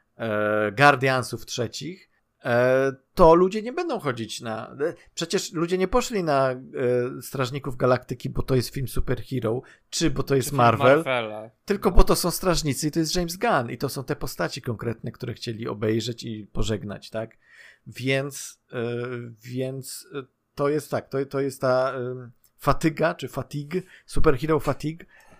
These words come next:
Speaker 1: em, e, gdzie po prostu ludzie już chyba oczekują czegoś innego od filmów.
Speaker 2: Znaczy, wiesz, największe kasowe filmy nie są sequelami. To jest śmieszne, że dwa największe, bardziej kasowe filmy w tym roku,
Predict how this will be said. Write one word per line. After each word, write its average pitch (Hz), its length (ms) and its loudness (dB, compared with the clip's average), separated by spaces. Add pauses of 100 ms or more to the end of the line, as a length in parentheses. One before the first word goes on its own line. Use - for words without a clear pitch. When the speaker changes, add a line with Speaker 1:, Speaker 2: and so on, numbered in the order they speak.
(300)
Speaker 1:
em, 123 960 -2
e, - 0 - (580)
gdzie 131 400 2
po 131 80 -6
prostu 135 280 -2
ludzie 123 220 0
już 120 180 -2
chyba 120 420 0 (300)
oczekują 123 480 -2
czegoś - 320 -8
innego 107 500 -6
od - 140 -8
filmów. 110 540 0 (460)
Speaker 2:
Znaczy, 151 240 -12
wiesz, 139 240 -6 (100)
największe 139 720 -10
kasowe 131 460 -8
filmy 135 640 -12
nie 143 280 -8
są 127 500 -8 (380)
sequelami. 127 1200 -8 (400)
To 135 60 -10
jest 143 260 -12
śmieszne, 135 420 -10
że 123 140 -14
dwa 131 200 -10
największe, 127 480 -16
bardziej 123 340 -12
kasowe 127 360 -12
filmy 131 320 -16
w - 80 -20
tym 127 200 -14
roku, 127 460 -12